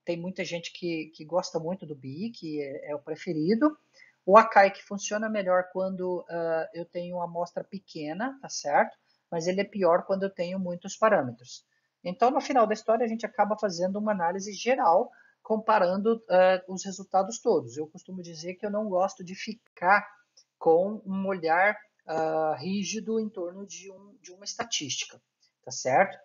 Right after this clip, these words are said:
É, o que é uma pena, né? Hoje nós estamos indo pro mundo do machine learning,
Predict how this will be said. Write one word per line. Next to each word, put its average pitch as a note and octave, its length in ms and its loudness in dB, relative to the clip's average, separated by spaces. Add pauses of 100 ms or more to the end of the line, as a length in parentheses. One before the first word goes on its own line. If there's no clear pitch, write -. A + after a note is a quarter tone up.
(280)
É, E3 560 0
o F3+ 100 -4
que B3 220 -4
é A#3 60 6
uma B3+ 220 4
pena, A3+ 380 0
né? G3 160 0
Hoje G3+ 340 -2
nós G3 160 -8
estamos G3 360 -10
indo F#3+ 160 -12
pro F#3+ 140 -12
mundo F#3 300 -8
do F3+ 120 -10
machine F#3+ 420 -6
learning, G3 480 0